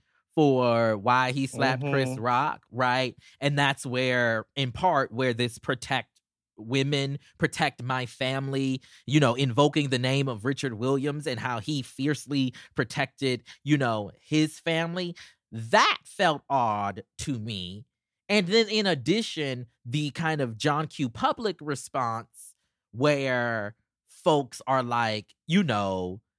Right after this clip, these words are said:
Speaker 1: "He protected his woman, he protected his," it's interesting to me, but not for the reasons that you mentioned in terms of the, the violence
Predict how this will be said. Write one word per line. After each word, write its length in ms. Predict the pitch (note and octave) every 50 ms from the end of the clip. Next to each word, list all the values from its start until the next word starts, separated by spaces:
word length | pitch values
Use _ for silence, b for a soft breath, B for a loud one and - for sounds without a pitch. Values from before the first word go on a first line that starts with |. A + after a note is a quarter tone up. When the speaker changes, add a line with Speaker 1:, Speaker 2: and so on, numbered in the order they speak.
| _ _ _ _ _ _
Speaker 1:
"He 500 | - F#3+ G3+ G3 F#3 F3 E3 D#3+ D#3 D#3+ D#3+
protected 640 | - F#3+ - - - C#3+ D3 C#3 - - D#3+ C#3+
his 220 | C#3+ D#3+ C#3+ A#2+
woman, 400 | A#2+ C3+ D#3 E3 C#3 B2 B2 B2
he 160 | A#2+ D3 E3+ D#3
protected 640 | - C3 A2+ G2+ - - C#3+ D3 - - D3+ C#3
his," 200 | C#3+ C#3+ B2 A#2 A#2+ B B B
it's 160 | G#3+ F3 -
interesting 480 | - B3+ C4 B3 - C#4 - C4 A#3 G#3
to 120 | - G3+
me, 200 | D#3+ E3+ F#3+ A3
but 160 | F#3 F#3 D#3 D3
not 220 | E3 F3 F3+ F3+ -
for 100 | - F3+
the 120 | D#3 C#3+
reasons 640 | B2 B2 C3+ C#3 C#3+ C3+ B2 C3+ B2+ B2 B2 A#2 A#2
that 260 | B2+ A2+ G#2 G2+ A2
you 140 | C#3 D#3+ E3+
mentioned 540 | D3+ C3 A2+ A2+ A2 - - B2 A#2 A2+ G2+
in 160 | - A2+ A2
terms 360 | - - B2+ A#2+ A2+ G#2+ G2+
of 160 | A2 G2 F2+ F2+
the, 560 | A2 G#2+ G#2 G2+ G2+ G2 F#2+ F2+ F2+ F2 - F#2
the 100 | C3+ C3
violence 720 | A2 G2 A#2 A2+ A#2+ A#2+ A#2 A#2 G#2+ G#2 G2+ - - -